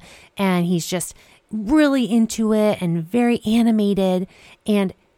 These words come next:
when someone tells that kind of story and is like that, you might notice that you lean back a little bit, you fold your arms in, you bow your head down a little bit, and you're kinda nodding, and your, your body language tends to get smaller.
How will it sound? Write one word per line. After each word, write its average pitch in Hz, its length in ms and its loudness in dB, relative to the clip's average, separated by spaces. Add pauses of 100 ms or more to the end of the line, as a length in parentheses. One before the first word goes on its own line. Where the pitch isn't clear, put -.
(100)
when 196 140 2
someone 247 360 0
tells 226 280 -2
that 190 160 -4
kind 208 100 0
of 185 80 -2
story 190 240 -2
and 180 40 0
is 170 100 -8
like 180 140 -2
that, - 140 -8
you 190 160 -2
might 214 160 0
notice 214 440 -2
that 185 220 -6 (220)
you 196 160 -4
lean 202 600 2 (240)
back 170 320 -4
a 180 60 -4
little 160 260 -4
bit, 262 340 -2 (300)
you 185 140 2
fold 180 380 0
your 240 160 0
arms 185 400 0
in, 175 420 -2 (260)
you 196 220 -2 (100)
bow 190 160 0
your 214 160 2
head 208 300 -4
down 190 200 0
a 185 80 0
little 185 220 0
bit, 185 320 0
and 180 100 -4
you're 175 60 -6
kinda 185 200 -2
nodding, 185 680 0
and 180 160 2
your, 170 200 0
your 196 460 0
body 185 320 -2
language 160 360 -4
tends 170 320 -6
to - 100 -10
get - 260 -10
smaller. 185 880 -6